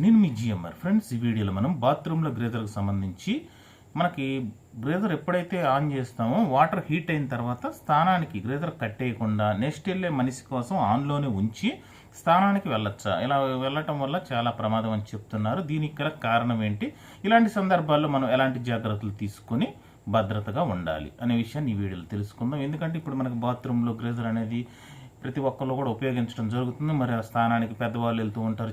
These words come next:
చిన్నపిల్లలు వెళ్తూ ఉంటారు. ముఖ్యంగా మరి అక్కడ మనం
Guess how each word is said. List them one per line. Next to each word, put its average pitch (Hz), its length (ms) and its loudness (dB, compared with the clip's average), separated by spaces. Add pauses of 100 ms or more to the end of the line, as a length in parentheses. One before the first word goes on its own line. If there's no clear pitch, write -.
చిన్నపిల్లలు 127 480 -2
వెళ్తూ 113 180 -4 (100)
ఉంటారు. 113 240 -4
ముఖ్యంగా 120 400 0 (100)
మరి 113 160 -2 (140)
అక్కడ 113 200 -2 (520)
మనం 107 160 4